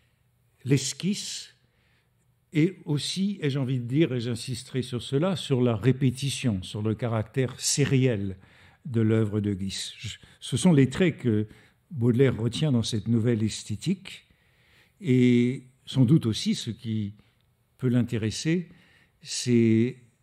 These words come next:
le caractère d'autodidacte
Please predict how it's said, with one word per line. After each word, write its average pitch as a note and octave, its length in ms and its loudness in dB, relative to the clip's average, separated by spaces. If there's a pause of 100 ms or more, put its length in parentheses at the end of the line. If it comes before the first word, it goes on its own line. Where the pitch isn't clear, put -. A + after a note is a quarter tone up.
(640)
le B2 180 -2
caractère A#2+ 560 0
d'autodidacte B2 1120 0